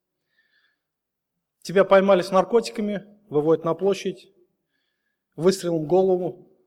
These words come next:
э, делают это прилюдно, убивают. И всё, проблема решена, вы знаете. И люди думают: «Да, а стоит ли мне принимать наркотики, <laughs> если меня вдруг поймают? Что мне за это будет?»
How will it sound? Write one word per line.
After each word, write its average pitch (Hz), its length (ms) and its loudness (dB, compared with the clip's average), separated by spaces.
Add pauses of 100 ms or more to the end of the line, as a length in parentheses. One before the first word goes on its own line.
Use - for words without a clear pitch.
(100)
э, 131 680 -10
делают 139 360 -4
это 131 140 -8
прилюдно, 170 500 -4
убивают. 139 640 -4 (760)
И 147 60 -8
всё, 277 280 -6
проблема 247 460 -2
решена, 233 440 -8
вы 143 80 -12
знаете. 175 400 -8 (1120)
И 170 360 0
люди 220 280 0
думают: 208 460 0
«Да, 160 360 4
а 156 80 2
стоит 254 280 -4
ли 208 80 -4
мне 202 200 0
принимать 196 440 0
наркотики, 180 760 -2 (880)
<laughs> - 100 -14
если 180 360 0 (220)
меня 170 240 -2
вдруг 160 280 -4
поймают? 170 540 2
Что 196 180 0
мне 180 180 0
за 170 100 2
это 180 240 2
будет?» 180 380 -4